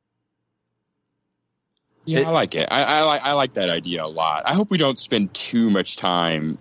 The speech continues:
Speaker 1: in the really, really far back past, though. I, I find that stuff to be a little bit tedious.
Speaker 2: I just, it just, uh, are they making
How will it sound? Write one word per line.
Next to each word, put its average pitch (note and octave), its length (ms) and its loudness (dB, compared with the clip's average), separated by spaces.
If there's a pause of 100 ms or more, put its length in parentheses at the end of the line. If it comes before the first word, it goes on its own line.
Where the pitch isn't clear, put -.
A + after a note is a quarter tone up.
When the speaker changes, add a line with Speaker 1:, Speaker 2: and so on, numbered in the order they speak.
(160)
Speaker 1:
in G2+ 200 2
the F2 180 4
really, F#2 760 2
really F#2 380 0
far D#2+ 240 0
back D2+ 260 2
past, D2+ 440 -4
though. D2+ 180 2
I, F2+ 360 2
I - 20 2
find G2 280 -2
that E2+ 140 0
stuff - 260 -2
to - 80 -6
be D#2+ 100 0
a D#2 40 0
little D2+ 160 0
bit - 160 0
tedious. D2+ 600 0
Speaker 2:
I F3+ 120 2
just, F#3+ 240 -2
it F3+ 160 -2
just, F#3+ 220 -2
uh, - 220 0 (800)
are D#3+ 140 2
they F#3 180 2
making F3+ 880 2